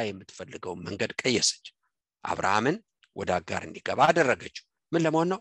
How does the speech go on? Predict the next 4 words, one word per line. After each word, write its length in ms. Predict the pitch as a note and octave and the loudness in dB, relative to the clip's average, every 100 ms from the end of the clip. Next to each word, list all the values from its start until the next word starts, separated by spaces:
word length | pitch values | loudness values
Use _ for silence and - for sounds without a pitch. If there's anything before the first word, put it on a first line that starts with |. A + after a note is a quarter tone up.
| - | -4
ለመታነጽ። 580 | G2 F2 - D#2 C#2 - - _ _ - | -4 -4 -6 -8 -4 -4 -6 _ _ -4
ዛሬም 320 | - D3+ D3+ | 0 0 0
እህቶችና 520 | - G#2 - - - F#2 | -6 -10 -10 -8 -8 -8
ወንድሞቼ፣ 400 | F2+ - E2+ | -10 -12 -12